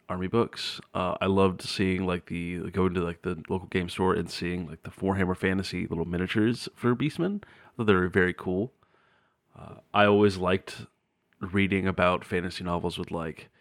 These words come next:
big monster that look with horns, with furry, or big axe. Oh, the hero's gotta fight 'em.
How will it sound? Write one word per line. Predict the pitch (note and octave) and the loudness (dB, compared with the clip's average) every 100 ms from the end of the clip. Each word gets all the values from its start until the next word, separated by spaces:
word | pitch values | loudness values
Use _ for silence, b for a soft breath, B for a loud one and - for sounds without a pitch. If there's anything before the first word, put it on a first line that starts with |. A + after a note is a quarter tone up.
| _ _ _ _ _ - - | _ _ _ _ _ 0 8
big | A#2+ G#2+ F#2 - _ - | 8 8 2 -10 _ -2
monster | B2 A#2 A2+ - A2+ G2 F#2+ F#2 | 6 6 6 4 4 4 4 0
that | G2 - | -4 -2
look | G#2 - | -2 -2
with | G#2+ | 0
horns, | B2 B2 G#2+ G2 G#2 | 6 8 8 4 -2
with | |
furry, | - - A#2+ G#2 F#2+ F#2 F2+ | 2 6 8 8 4 0 0
or | G2 | -2
big | G#2 B2 A2 | 0 0 4
axe. | B2 A#2+ - - | 4 4 2 -2
Oh, | A2+ A2 G#2 G2+ G2 | 0 0 -2 -2 -4
the | G#2 | 0
hero's | A2 G#2+ G#2 | 4 6 6
gotta | A#2 A2+ | 4 4
fight | C#3+ C3+ G#2 | 8 8 8
'em. | F2+ F2+ | 4 -2